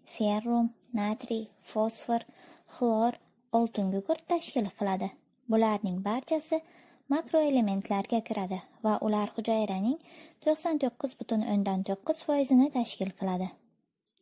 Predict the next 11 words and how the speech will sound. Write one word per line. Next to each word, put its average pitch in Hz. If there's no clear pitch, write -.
Mikroelementlarga 208
yod, 226
kuprum, 277
rux, 254
ftor 247
va 233
brom 277
kiradi. 196
Bu 330
moddalar 254
hujayraning 208